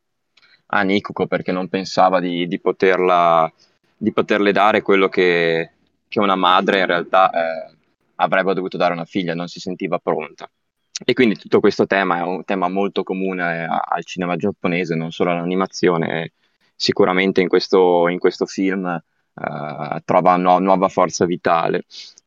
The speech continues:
E parlavi anche prima dello stile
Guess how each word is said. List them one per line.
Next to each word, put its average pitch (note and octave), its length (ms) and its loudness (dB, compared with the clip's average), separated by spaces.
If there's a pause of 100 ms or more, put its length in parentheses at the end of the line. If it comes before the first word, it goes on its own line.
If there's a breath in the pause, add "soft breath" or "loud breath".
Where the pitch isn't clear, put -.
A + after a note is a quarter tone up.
E G2 760 6
parlavi B2 300 2
anche A2+ 160 2
prima G#2+ 260 2
dello G2+ 200 0
stile G2+ 720 0